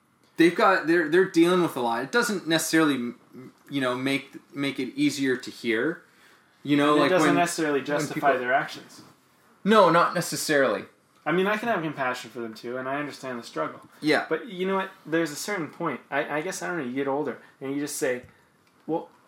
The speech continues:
Speaker 2: cut the shit. Grow up." You know what I mean? You realize your problem. You realize you're doing this. Like, once you become aware, there's no excuse anymore.
Speaker 1: Yeah.
Speaker 2: You know, like, even if you realize, you wake up and you're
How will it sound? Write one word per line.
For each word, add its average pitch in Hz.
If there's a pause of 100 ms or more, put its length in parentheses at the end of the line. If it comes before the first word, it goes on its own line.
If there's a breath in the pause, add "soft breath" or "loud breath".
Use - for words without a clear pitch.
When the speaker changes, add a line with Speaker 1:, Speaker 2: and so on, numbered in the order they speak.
(140)
Speaker 2:
cut 233
the 208
shit. - (280)
Grow 175
up." 240
You 143
know 151
what 165
I 165
mean? 196 (200 loud breath)
You 165
realize 208
your 151
problem. 160
You 151
realize 196
you're 147
doing 165
this. 127
Like, 170 (200 loud breath)
once 277
you 339
become 202
aware, 135 (160 loud breath)
there's 175
no 214
excuse -
anymore. 117
Speaker 1:
Yeah. 139 (320 soft breath)
Speaker 2:
You 156
know, 180
like, 185 (400 loud breath)
even 311
if 247
you 190
realize, 165
you 156
wake 185
up 165
and 139
you're 131